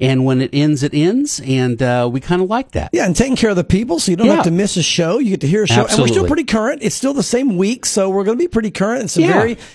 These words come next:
Speaker 2: important issues to talk about. So this is good.
Speaker 1: It absolutely
Speaker 2: Yeah.
Speaker 1: is. And,
Speaker 2: Yeah.
Speaker 1: uh, for everything related to our program, we encourage you to visit the way media dot net and just click on Signs of the Times. Or if you want the shortcut,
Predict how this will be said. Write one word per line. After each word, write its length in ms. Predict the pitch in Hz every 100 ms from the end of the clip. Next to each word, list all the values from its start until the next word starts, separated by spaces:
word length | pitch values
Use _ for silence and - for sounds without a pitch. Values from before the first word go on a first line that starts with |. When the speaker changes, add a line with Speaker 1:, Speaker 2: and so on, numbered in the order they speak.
| -
Speaker 2:
important 400 | - - 202 185
issues 260 | 156 196
to 120 | - 196
talk 260 | 226 370
about. 160 | - -
So 120 | 156
this 160 | 262 330
is 120 | 220
good. 400 | 160 - - -
Speaker 1:
It 320 | 127 147 - -
absolutely 800 | 127 127 - 131 117 117 117 120
Speaker 2:
Yeah. 220 | 120 104
Speaker 1:
is. 220 | 80 -
And, 380 | - 160 151 -
Speaker 2:
Yeah. 360 | 156 131 123 117
Speaker 1:
uh, 40 | 107 -
for 220 | 147 151
everything 640 | 170 190 190 180 190 185
related 520 | 170 170 175 185 180 156
to 160 | 180
our 140 | 156 147
program, 520 | - 185 175 196 196
we 140 | 139
encourage 420 | 117 - 156 147 139
you 100 | 135
to 60 |
visit 320 | 107 123 131
the 80 | -
way 280 | 101 127 139
media 340 | 131 127 127
dot 340 | 107 117 104 -
net 220 | 117 170
and 80 | 113
just 180 | 104 -
click 220 | - 127
on 180 | 120 110
Signs 380 | - 123 120
of 80 | 110
the 80 | 104
Times. 460 | - 131 151 220 117
Or 160 | 127
if 100 | 120
you 100 | 139
want 260 | 139 151 -
the 100 | 131
shortcut, 580 | - 196 - - 262